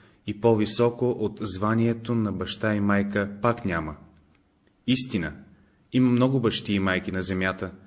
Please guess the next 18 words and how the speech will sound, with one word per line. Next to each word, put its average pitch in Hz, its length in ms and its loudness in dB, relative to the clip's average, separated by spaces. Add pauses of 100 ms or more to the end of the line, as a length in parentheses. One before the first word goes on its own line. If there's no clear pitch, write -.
(360)
но 98 80 -4
те 107 160 2
са 98 160 -2
всъщност - 720 -4 (120)
пастроци 107 680 -2 (160)
и 120 100 0
мащехи. 107 600 -2 (800)
По 104 120 2
отношение 135 580 2
на 127 140 2
органическия 104 680 0
свят 104 340 -2
бащата 113 460 -2
и 110 60 2
майката 110 460 0
играят 98 560 2
важна 101 400 2
роля. 78 260 0